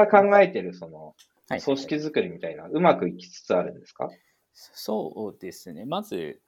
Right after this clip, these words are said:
Speaker 2: 結構ポイント、結構松本さんが言ってくれた、意外と僕らってマネージャー経験層をそんなに採用していないと言いますか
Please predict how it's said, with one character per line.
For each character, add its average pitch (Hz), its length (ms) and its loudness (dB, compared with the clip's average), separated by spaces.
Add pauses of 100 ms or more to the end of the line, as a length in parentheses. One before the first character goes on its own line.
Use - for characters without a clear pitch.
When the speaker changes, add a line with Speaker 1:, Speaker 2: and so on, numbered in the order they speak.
(140)
Speaker 2:
結 - 160 -14
構 - 300 -8 (140)
ポ 127 140 -4
イ 135 60 -8
ン 151 80 -14
ト、 147 220 -12
結 - 220 -16
構 90 60 -16
松 87 180 -10
本 98 100 -12
さ - 140 -12
ん 104 40 -10
が 98 40 -10
言 98 80 -8
っ - 40 -20
て - 80 -16
く - 80 -14
れ - 60 -14
た、 - 200 -12
意 131 100 -16
外 233 200 -4
と 214 360 -6
僕 156 240 -14
ら - 80 -4
っ - 80 -16
て - 80 -16
マ 87 120 -10
ネ 101 220 -10
ー 107 40 -8
ジ 107 140 -10
ャ 110 260 -2
ー - 40 -16 (380)
経 107 200 -6
験 104 260 -8
層 78 200 -14
を 67 60 -20
そ - 160 -12
ん 101 100 -10
な 98 80 -10
に 98 120 -12
採 101 260 -8
用 95 140 -8
し - 120 -16
て 98 140 -12
い 90 80 -12
な 90 100 -10
い 87 60 -14
と - 100 -20
言 - 120 -20
い - 20 -20
ま 69 120 -20
す - 100 -20
か - 300 -14